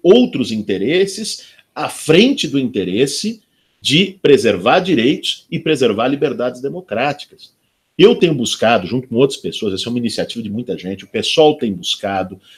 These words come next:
várias lideranças políticas têm buscado pontes e contatos. Tive com o Fernando Haddad recentemente, é, procurei a Marina Silva recentemente, a, a Manuela,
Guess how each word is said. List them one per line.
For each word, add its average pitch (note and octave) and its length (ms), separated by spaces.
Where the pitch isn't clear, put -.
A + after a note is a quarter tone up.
várias D3+ 280
lideranças C3 500
políticas A2+ 580
têm F2+ 140
buscado G2+ 560
pontes F3 840
e G3+ 60
contatos. - 720
Tive A#2 200
com A#2 120
o F#2+ 300
Fernando G#2 380
Haddad F#2+ 420
recentemente, F#2+ 1040
é, F#2+ 560
procurei G#2 360
a G2+ 60
Marina F#2+ 360
Silva G2+ 420
recentemente, G2 960
a, F2 340
a G#2+ 40
Manuela, G2+ 680